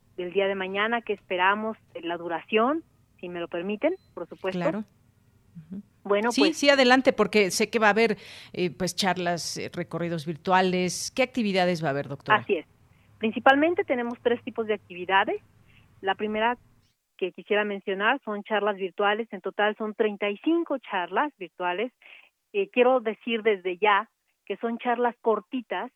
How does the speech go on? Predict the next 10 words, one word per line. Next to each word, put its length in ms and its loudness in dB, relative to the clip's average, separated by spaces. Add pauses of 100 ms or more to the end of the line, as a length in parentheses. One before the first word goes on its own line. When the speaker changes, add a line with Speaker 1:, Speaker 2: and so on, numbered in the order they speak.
(120)
Speaker 1:
en 160 -6
la 160 -2
que 480 -4
la 100 -6
intención 480 -2
principal 640 0
es 100 -8
comunicar 560 -2
una 220 -2
idea 440 0